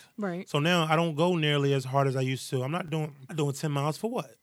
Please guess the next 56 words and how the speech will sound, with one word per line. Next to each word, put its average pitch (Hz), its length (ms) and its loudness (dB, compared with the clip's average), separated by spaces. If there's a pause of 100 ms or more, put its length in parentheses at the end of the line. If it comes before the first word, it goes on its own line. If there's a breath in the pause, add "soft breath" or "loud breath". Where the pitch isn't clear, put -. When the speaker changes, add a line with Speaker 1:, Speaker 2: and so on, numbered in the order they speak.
(200)
Speaker 2:
I'm 190 80 -6
Speaker 1:
Right. 208 40 -2
Speaker 2:
not 226 140 -2
trying 165 180 0
to 143 60 -2
be 139 380 0
one 143 140 -6
of 143 60 -4
those 139 100 -6
cross-country 143 540 -4
runners. 147 300 2
I 151 160 2
just 160 160 -2
need 156 120 -2
to 135 60 -6
do 139 140 2
a - 20 2
little 156 220 2
bit 156 160 2
every 143 240 -2
day. 135 260 -6 (120)
Speaker 1:
Right. 185 280 -6 (180 loud breath)
Speaker 2:
Because, 143 520 2
like 147 180 -4
I 151 40 0
tell 139 160 0
my 131 100 -2
clients, 170 340 -2
a - 20 -2
little 151 200 0
bit 143 120 0
every 135 220 -2
day 151 180 0
goes 127 200 -2
a 127 40 -8
long 123 220 -6
way. 143 300 -10
Speaker 1:
Right. 170 340 -8
Speaker 2:
Nobody's 175 320 0
telling 143 460 0 (340 soft breath)
you 139 200 -2
to 131 200 2 (560)
do 135 480 0 (500)
a 143 40 -4
hundred 135 260 2
jump-, 127 240 -4 (320)
jumping 127 300 -2
jacks 127 240 0
or 131 80 -4
a - 20 0
hundred 127 300 0 (160)
push-ups 131 480 -4
or 131 100 -2
whatever 127 300 -2
like 123 180 -6
that. 127 220 -6